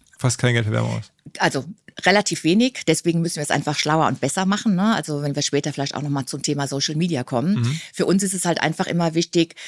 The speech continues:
Speaker 2: die Sachen, ja, cleverer zu machen, besseren Content zu bieten, spannendere Sachen anzubieten, weil wir logischerweise in unserer, im Geschäftsmodell nicht diese Möglichkeiten haben,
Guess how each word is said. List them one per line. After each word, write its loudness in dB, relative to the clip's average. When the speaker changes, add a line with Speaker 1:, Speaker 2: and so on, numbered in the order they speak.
Speaker 2:
die 0
Sachen, 0
ja, -2
cleverer 2
zu -4
machen, 0
besseren 0
Content 0
zu -6
bieten, 0
spannendere 0
Sachen -4
anzubieten, -2
weil 0
wir 0
logischerweise -2
in -2
unserer, 0
im -4
Geschäftsmodell -4
nicht 2
diese 2
Möglichkeiten 0
haben, 0